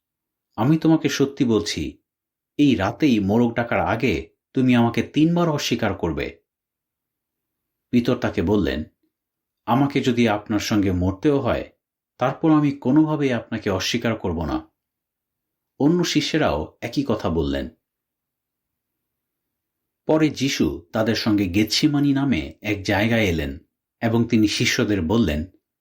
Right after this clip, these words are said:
"আমি প্রার্থনা করার জন্য সেখানে যাচ্ছি, ততক্ষণ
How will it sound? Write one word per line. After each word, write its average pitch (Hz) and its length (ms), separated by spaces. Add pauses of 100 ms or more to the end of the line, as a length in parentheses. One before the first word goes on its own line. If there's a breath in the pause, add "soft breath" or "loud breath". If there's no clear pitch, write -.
(160)
"আমি 120 200
প্রার্থনা 131 460
করার 143 280
জন্য 117 220
সেখানে 107 380
যাচ্ছি, 92 540 (600)
ততক্ষণ 110 500